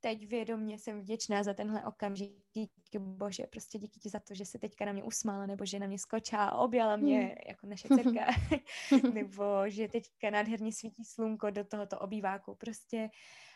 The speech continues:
Speaker 1: ehm, jo, být si vědom toho, že, že jsme <laughs> a že žijeme a že dýcháme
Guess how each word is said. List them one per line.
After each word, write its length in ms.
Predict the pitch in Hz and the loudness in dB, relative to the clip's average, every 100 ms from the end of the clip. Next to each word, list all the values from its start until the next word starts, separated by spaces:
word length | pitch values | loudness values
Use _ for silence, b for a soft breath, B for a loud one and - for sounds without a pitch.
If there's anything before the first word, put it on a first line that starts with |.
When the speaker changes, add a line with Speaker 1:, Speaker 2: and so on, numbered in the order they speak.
| B | B
Speaker 1:
ehm, 520 | - 214 208 208 208 214 _ _ _ _ _ _ _ _ - | -6 -4 -4 -4 -6 -10 _ _ _ _ _ _ _ _ -6
jo, 380 | 226 208 208 330 - | -2 -2 -4 -12 -14
být 280 | 233 226 - | -8 -8 -6
si 160 | 247 | -6
vědom 520 | 196 226 220 226 214 208 | -2 -2 0 -2 -4 -4
toho, 320 | 240 208 220 | -6 -2 -4
že, 280 | 190 208 208 - _ - - _ _ _ _ | -4 -8 -8 -14 _ -20 -20 _ _ _ _
že 160 | 208 208 | -12 -10
jsme 340 | - - 226 - - | -8 -2 -2 -2 -6
<laughs> 380 | 214 196 - _ | -6 -6 -12 _
a 160 | - 202 | -8 -2
že 100 | 214 | -2
žijeme 480 | - 262 220 196 247 B B B | 0 0 0 0 -2 B B B
a 80 | 220 | -4
že 100 | 220 | -2
dýcháme 580 | 233 220 214 202 190 | -4 -4 -2 -2 -4